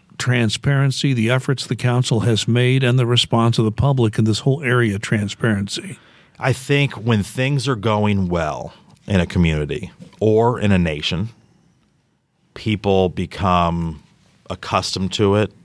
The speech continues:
Speaker 2: and they kind of, because life is so hectic and fast-paced,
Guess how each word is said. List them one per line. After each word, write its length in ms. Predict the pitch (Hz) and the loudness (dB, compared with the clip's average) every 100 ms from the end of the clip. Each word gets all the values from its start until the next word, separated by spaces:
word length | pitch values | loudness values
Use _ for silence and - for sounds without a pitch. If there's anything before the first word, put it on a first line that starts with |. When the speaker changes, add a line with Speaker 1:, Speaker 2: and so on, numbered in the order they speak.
| _ - | _ -2
Speaker 2:
and 160 | 85 | 0
they 120 | 82 85 | 0 -4
kind 280 | - 101 | -4 -2
of, 380 | 87 80 71 - - | -2 -6 -12 -20 -16
because 420 | 85 - 104 87 | -14 -6 -6 -4
life 380 | 90 87 87 85 | -4 -4 -4 -8
is 100 | 80 | -10
so 600 | - - 95 90 90 85 - | -8 -6 0 2 2 -2 -12
hectic 680 | - - - 82 - 92 92 | -20 -14 -8 -8 -4 -6 -6
and 100 | 73 | -10
fast-paced, 800 | 98 82 80 - 87 85 - | -4 -4 -4 -4 -2 -2 -6